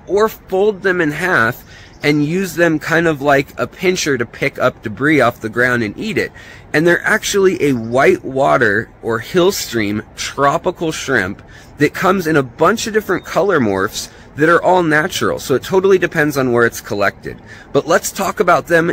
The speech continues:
in this video. Let's look at 'em, let's talk about their care, and let's talk about, uh, where they came from, okay?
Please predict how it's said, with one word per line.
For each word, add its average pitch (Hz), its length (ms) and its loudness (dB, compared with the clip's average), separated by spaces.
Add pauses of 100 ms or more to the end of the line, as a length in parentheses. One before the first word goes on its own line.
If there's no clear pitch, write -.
in 131 100 0
this 139 220 0
video. 143 400 2
Let's 117 320 -6
look 143 260 0
at 170 80 4
'em, 165 240 0
let's 120 300 -2
talk 135 260 -6
about 127 240 2
their 104 140 -4
care, 160 400 2 (320)
and 156 100 0
let's 220 220 0
talk 185 260 -2
about, 151 400 2
uh, 113 260 0 (160)
where 165 220 2
they 175 140 0
came 180 340 -2
from, 82 340 -8
okay? 131 340 0